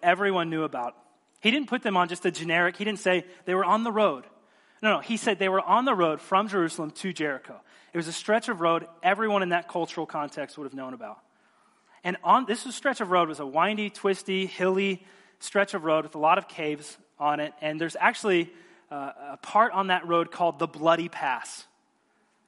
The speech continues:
It's called the Bloody Pass 'cause people get jumped there. Because thieves hide in the caves, and it's a-, around a turn, and they jump out, and they jump people, they rob them. They don't just rob them of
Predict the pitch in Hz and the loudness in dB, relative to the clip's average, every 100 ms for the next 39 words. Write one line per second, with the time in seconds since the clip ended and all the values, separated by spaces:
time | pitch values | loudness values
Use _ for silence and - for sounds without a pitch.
0 | - - - 214 220 160 185 190 - 170 | -18 -4 2 2 2 0 2 2 2 2
1 | 160 180 156 180 165 160 - - 151 143 | 2 -2 -8 -8 -4 -6 -6 -4 -4 -6
2 | - 117 101 - _ _ _ _ _ _ | -12 -16 -16 -18 _ _ _ _ _ _
3 | _ _ _ 175 175 170 - - 196 214 | _ _ _ -6 -2 -2 -4 -4 0 0
4 | 208 185 190 202 208 - 139 139 - - | 0 2 2 0 -6 -8 -6 -8 -10 -20
5 | _ _ _ _ 147 143 151 - 143 151 | _ _ _ _ -14 -12 -12 -10 -6 0
6 | 170 190 - 151 143 147 - 151 147 143 | 0 0 -6 -4 -4 -4 -6 -6 -4 -4
7 | 147 170 185 180 160 151 147 139 131 160 | -2 4 4 4 2 0 -4 -12 -4 -2
8 | 165 190 185 190 156 135 - 139 151 190 | -2 -6 -4 -2 -2 -6 -8 0 4 4
9 | 185 226 247 - _ _ _ - 196 202 | 2 -2 -2 -8 _ _ _ 0 0 0
10 | - 170 180 185 165 | 2 4 6 2 -6